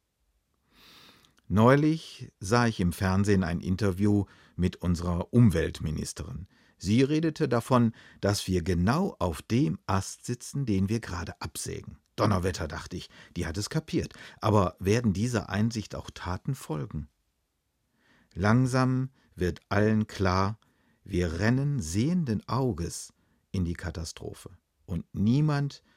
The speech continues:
kann hinterher behaupten, wir haben es nicht gewusst. Die Schülerinnen und Schüler der Fridays for Future Bewegung haben das längst erkannt.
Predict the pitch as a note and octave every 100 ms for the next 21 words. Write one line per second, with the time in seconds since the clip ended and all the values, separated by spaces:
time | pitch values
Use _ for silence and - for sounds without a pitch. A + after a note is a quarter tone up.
0 | _ _ - F#2+ F2 G2+ A2+ A2 F#2+ F#2+
1 | F#2 E2+ E2+ - E2+ F2 - _ _ _
2 | - F2+ D#2 E2 E2+ - D2+ - - -
3 | - E2 D2+ - E2+ D#2+ - - - -
4 | _ _ _ _ _ _ _ - - -
5 | _ - F2+ - F#3+ A#3 A3 F2+ F2+ F2
6 | - F2 - C3 E3+ F3+ C3 F#2+ - A2
7 | A#2 B2 A2+ A2 - - E2+ - F#3+ A3
8 | G2 E2 E2+ D#2+ F2+ A2 D3 F#3 D#3 C#3+
9 | C#3 B2 - C3+ - C3+ - - - -
10 | - -